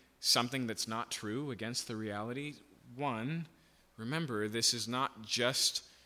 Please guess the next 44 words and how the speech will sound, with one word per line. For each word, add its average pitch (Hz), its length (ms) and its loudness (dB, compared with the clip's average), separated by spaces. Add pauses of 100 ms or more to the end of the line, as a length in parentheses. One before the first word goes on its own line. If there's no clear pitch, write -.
(160)
a 98 60 -6
verbal 107 520 -2
happening, 95 500 -2
it's 85 160 -4
a 85 60 -4
sacrifice, - 920 -2
right? 82 200 -12
There's 95 160 -6
a 92 40 -8
cost - 400 0
to - 60 -8
this. 76 320 -6 (420)
But 117 120 -8
two, 240 240 4
remember 156 360 0
that 143 140 -4
this 175 160 2
is 156 140 -2
the 135 80 0
God 127 300 2
who 120 140 -4
said, 110 400 0 (320)
"Let 139 240 -4
there 143 140 2
be 113 160 0
light," 110 320 2 (300)
and 104 120 -2
there 104 80 2
was 98 300 0
light. 90 400 -6 (720)
Okay, 92 100 -10
there's 135 180 2
power 175 640 8
in 113 100 4
the 113 80 4
word 110 240 4
of 98 80 -2
God 98 320 2
because 104 240 -2
it's - 180 0
God's 160 360 2
word. 57 300 -6 (1600)
And 113 80 2
so 135 360 12